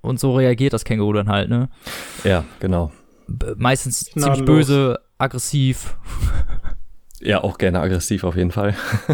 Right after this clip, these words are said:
Speaker 2: <laughs> Auch diese Fight, die Fight Club Sache, die er da startet, ist auch einfach so absurd. <laughs>
Speaker 1: Ja, und es gibt halt, ja, es ist halt, wie gesagt, alles nur Sketche, ne? Also man könnte jetzt, man könnte jetzt leider nicht prägnant irgendwie festmachen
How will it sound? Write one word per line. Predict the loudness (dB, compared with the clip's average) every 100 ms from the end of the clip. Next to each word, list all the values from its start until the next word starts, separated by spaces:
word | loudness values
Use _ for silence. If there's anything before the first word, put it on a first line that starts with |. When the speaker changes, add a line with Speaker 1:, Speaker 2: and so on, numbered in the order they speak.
| -2 -6
Speaker 2:
<laughs> | -8 -10 -4 -2 0
Auch | 0
diese | 2 2 2
Fight, | 2 0 0 -4
die | -2
Fight | 0 2
Club | 0 0
Sache, | 0 0
die | 0 2
er |
da | 2
startet, | 0 0 0 -2
ist | -4 -4
auch | 0
einfach | 0 0 0
so | 0
absurd. | 0 -6 -2 -2 -2 -8 _ -16 -10 -4 2 4
<laughs> | 4 4 4 2 -2 -4 -2 -2 -2 0 -2 -4 -8 -20 -20 -18 -16 -16 -16 -6 -2 -2 -2 -8 -12 -14 -16 -20 -20 -4
Speaker 1:
Ja, | 0
und | 0
es | 0
gibt | 0 2
halt, | 2 0 -8 -18 -20 -20 _ -2
ja, | -2
es | 0
ist | 0
halt, | 0 0
wie | -2
gesagt, | -2 0
alles | 0 0
nur | 0 0
Sketche, | 0 -2 -2 0
ne? | 0 2
Also | 0 0
man | 0 0
könnte | 0 2
jetzt, | 2 0 -4 -6
man | -4 -2
könnte | 0 0
jetzt | 2
leider | 2 2
nicht | 2 0
prägnant | -2 0 0 0 0
irgendwie | 0 0
festmachen | 0 -2 -2 0 0 -4